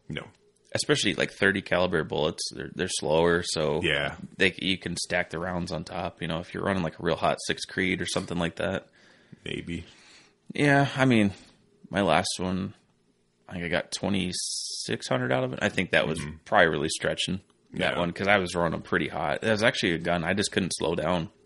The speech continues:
Speaker 2: I just kept backing the load down, backing the load down. The speed just would not drop where I wanted it to.
Speaker 1: Mm-hmm.
Speaker 2: I was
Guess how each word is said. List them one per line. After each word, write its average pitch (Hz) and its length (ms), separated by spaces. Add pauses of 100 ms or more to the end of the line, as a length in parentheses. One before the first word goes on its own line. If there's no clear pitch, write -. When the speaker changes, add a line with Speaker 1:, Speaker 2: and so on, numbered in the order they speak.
(640)
Speaker 2:
I - 60
just 110 160
kept - 160
backing 90 300
the 85 60
load 85 200
down, 82 220
backing 87 260
the 78 80
load 82 140
down. 80 180
The 78 60
speed 90 320
just - 180
would 82 140
not 85 320 (280)
drop 80 420
where 82 140
I 76 40
wanted 87 280
it 90 120
to. 113 220
Speaker 1:
Mm-hmm. 85 420 (340)
Speaker 2:
I 101 80
was 90 120